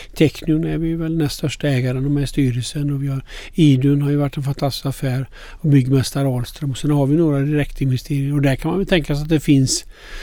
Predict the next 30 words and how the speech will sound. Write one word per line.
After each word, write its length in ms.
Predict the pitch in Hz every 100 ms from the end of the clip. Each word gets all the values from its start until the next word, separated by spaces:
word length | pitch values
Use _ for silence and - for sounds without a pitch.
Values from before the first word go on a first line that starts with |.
| - -
just 460 | - 151 131 - -
lite 280 | 147 147 143
generationsskiftesbolag 1500 | 143 139 135 170 131 - 139 - 143 127 139 165 202 160 -
som 120 | 156
vi 60 |
kanske 240 | 147 143 156
inte 140 | 139
varit 160 | 135 147
inne 180 | 131 123
i 20 |
historiskt, 540 | 131 143 135 151 143
att 120 | 143
man, 220 | 143 135 139 - - - -
man 100 | 156
är 60 | 135
tre 260 | 156 143
delägare, 880 | 143 147 123 123 131 127 135 131 131 131 - - -
en 540 | - 156 127 120 127 143 180 180
av 120 | 147
syskonen 580 | - 151 - 143 135 143
i 80 |
tredje 260 | 139 151 127
generationen 380 | 131 123 135 123
vill 100 | 127
sälja. 380 | - 127 123 123
Där 280 | 131 147
finns 280 | 151 170 131
det 140 | - 131
potential 880 | - - 131 - 131 123 151 139 - - - -
a-, 120 | -